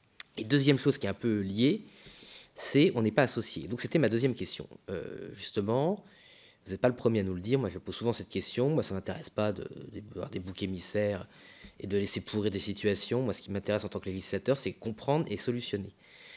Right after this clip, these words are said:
Donc, si on, justement, ça fait trente ans, moi, depuis que je suis, euh, gamin, j'entends dire que la grande distribution est responsable de tout, j'en sais rien. Euh, est-ce que c'est les grands industriels ? J'en sais rien. Ce que je constate, c'est que ça fait trente ans qu'on dit que c'est toujours eux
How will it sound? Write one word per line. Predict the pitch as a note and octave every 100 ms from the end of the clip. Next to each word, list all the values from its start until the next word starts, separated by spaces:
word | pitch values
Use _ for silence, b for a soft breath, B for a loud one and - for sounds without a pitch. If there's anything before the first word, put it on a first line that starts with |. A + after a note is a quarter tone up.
| B
Donc, | G#2 G2
si | - D#3 A#2+ -
on, | A2+ G#2 G2 F#2+ F2+ F2
justement, | A2 - A2+ A2+
ça | F#2+
fait | - G2
trente | - C3 -
ans, | C3 A#2 A2
moi, | F#2+
depuis | - G#2+
que |
je | -
suis, | G#2 G2+ F#2+
euh, | F#2
gamin, | F#2+ G#2+ A#2 A2+ - b b b -
j'entends | F#2 G#2 - A2+
dire | G2+ A2+
que | -
la |
grande | G2 G#2
distribution | - G2 G2+ G#2+
est |
responsable | F#2+ - - F#2+
de | F#2
tout, | - F#3 F#3+ - - - _ -
j'en | -
sais | - F#2+
rien. | F#2+ A2 F3 _ _ - _ - B B B -
Euh, | A2 G#2 G2 F#2 F2+ F#2 F2+
est-ce | -
que | A2
c'est | G#2+
les | G#2
grands | G#2
industriels ? | G2+ G2+ - G#2+ G2+ -
J'en | G#2+ F#2+
sais | -
rien. | F#2+ C3 F3 -
Ce | -
que | A2
je | -
constate, | G2+ - D3+ F#3 -
c'est | -
que |
ça | -
fait |
trente | G2+ A2+ D#3+
ans |
qu'on | D#3
dit | C3
que | B2
c'est |
toujours | G#2 A#2+ A2+ C3
eux | G#3